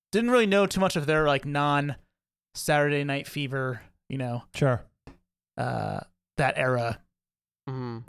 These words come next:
Speaker 1: content. And they have a lot of great stuff. Um,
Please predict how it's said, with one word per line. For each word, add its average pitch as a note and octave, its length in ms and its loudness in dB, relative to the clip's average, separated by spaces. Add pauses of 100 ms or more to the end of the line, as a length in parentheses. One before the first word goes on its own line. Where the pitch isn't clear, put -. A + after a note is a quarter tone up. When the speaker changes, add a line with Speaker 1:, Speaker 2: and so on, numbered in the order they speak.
(160)
Speaker 1:
content. C3 680 -2
And C#3+ 100 -2
they D#3 40 2
have E3 100 2
a E3 60 2
lot E3 180 4
of D3+ 40 0
great D#3 200 0
stuff. - 480 -2 (1120)
Um, C3+ 420 0